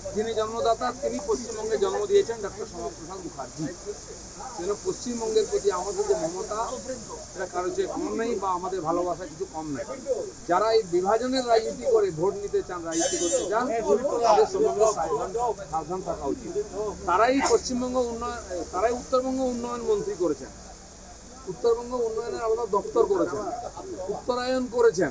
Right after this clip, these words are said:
যেখানে কোনো অফিসার নেই, কর্মচারী নয়, খালি বোকা বানাবার জন্য উত্তরবঙ্গের মানুষকে। আমাদের রাজ্য সভাপতি মাননীয় সুকান্ত মজুমদার, কেন্দ্রীয় মন্ত্রী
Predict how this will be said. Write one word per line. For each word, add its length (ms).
যেখানে 300
কোনো 120
অফিসার 440
নেই, 140
কর্মচারী 540
নয়, 120
খালি 180
বোকা 280
বানাবার 360
জন্য 220
উত্তরবঙ্গের 480
মানুষকে। 300
আমাদের 300
রাজ্য 180
সভাপতি 480
মাননীয় 320
সুকান্ত 300
মজুমদার, 480
কেন্দ্রীয় 420
মন্ত্রী 280